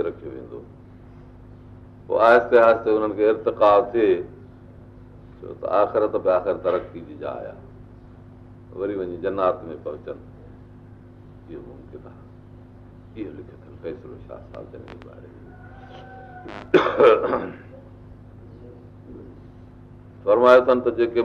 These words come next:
ماڻهو صالح آبادين جا ماڻهو آهن، دين انهن وٽ پهتل آهي، اسلام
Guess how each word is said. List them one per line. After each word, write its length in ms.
ماڻهو 220
صالح 340
آبادين 440
جا 180
ماڻهو 240
آهن، 180
دين 220
انهن 280
وٽ 180
پهتل 360
آهي، 180
اسلام 360